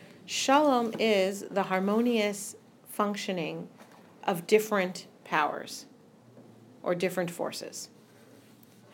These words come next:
When there are differences, and yet through the differences we're working together, that's shalom, which is, oh, again, much more nuanced understanding of what shalom is.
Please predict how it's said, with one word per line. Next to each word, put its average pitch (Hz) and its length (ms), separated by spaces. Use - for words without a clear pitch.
When 214 160
there 214 160
are 190 160
differences, 226 1400
and 208 220
yet 214 560
through 208 220
the 180 100
differences 208 1000
we're 185 160
working 185 420
together, 185 800
that's 208 300
shalom, - 460
which 180 160
is, 175 320
oh, 233 140
again, 220 400
much 247 340
more 262 160
nuanced 190 520
understanding 175 600
of 165 80
what 175 120
shalom 175 320
is. - 160